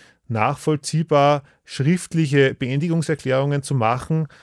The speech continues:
Lassen Sie sich den Empfang von der Gegenseite bestätigen und idealerweise lassen Sie sich auch das so bestätigen, dass der Zeitpunkt des Zugangs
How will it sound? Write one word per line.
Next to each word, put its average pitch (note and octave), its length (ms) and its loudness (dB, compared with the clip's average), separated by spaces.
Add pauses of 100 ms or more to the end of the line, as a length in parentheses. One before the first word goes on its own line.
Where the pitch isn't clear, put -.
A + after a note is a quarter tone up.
(100)
Lassen B2 400 0
Sie C3+ 120 -6
sich C3 200 -6
den B2 120 -4
Empfang A2+ 420 -2
von A#2+ 160 -4
der A2 100 -4
Gegenseite A2 580 -6
bestätigen D#3 880 -4 (460)
und C#3+ 220 2
idealerweise C3 1080 2
lassen A#2+ 360 -2
Sie C#3 200 -4
sich C3 180 -6
auch B2 140 -2
das - 200 -4
so A#2 140 -4
bestätigen, C#3 680 -4
dass A#2 400 -2
der - 140 -2
Zeitpunkt A2+ 720 -4
des A#2+ 160 -8
Zugangs G#2+ 680 -2